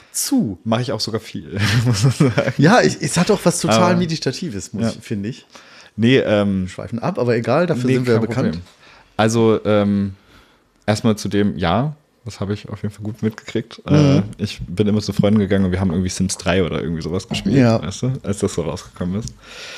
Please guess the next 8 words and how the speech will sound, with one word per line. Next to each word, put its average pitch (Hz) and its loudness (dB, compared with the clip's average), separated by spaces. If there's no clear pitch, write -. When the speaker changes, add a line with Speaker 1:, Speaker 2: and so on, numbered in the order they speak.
Speaker 2:
Nee, 113 4
aber, 95 2
ähm, 92 0
ja, 107 2
also 98 0
zu 107 -8
diesem 104 -4
Pair-Programming, 143 -2